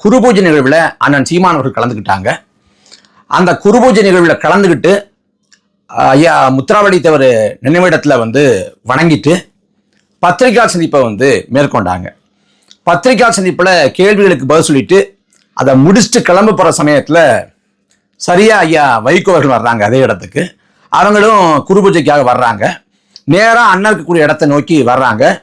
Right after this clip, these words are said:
வர்றப்ப அண்ணனும் போய் வரவேற்கிறாங்க. அப்ப ரெண்டு பேரும் கட்டி தழுவுறாங்க.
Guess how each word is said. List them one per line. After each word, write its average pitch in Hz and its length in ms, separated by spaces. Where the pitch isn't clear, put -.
வர்றப்ப 175 280
அண்ணனும் 170 420
போய் 143 240
வரவேற்கிறாங்க. 123 720
அப்ப 185 260
ரெண்டு 180 220
பேரும் 175 200
கட்டி 156 260
தழுவுறாங்க. 139 600